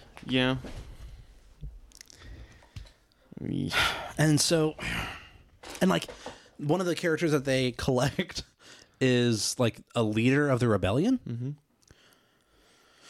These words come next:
Speaker 2: And then, like, we don't get to see him lead the rebellion, really.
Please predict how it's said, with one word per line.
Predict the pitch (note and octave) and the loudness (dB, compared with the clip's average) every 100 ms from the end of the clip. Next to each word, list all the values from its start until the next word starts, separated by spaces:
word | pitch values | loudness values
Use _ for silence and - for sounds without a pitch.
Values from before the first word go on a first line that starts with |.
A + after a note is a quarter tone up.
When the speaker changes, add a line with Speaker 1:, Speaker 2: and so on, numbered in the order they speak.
| - - _ - - - - - - | -20 -20 _ -6 -6 -8 -14 -20 0
Speaker 2:
And | B2+ B2 | 4 6
then, | B2 B2+ B2+ B2+ B2+ - - - - | 6 4 4 2 -2 -10 -16 -18 -2
like, | C3+ A2+ | 0 2
we | |
don't | F3 E3 | 2 2
get | C3+ | -2
to | |
see | A2+ - F#3 D3+ | -2 2 4 4
him | A#2 G#2 | 2 -2
lead | F#2+ | -4
the | F#2 | -4
rebellion, | F2 E2+ E2+ F2 | -2 -2 -2 -4
really. | E2+ D#2+ E2+ | -2 0 -2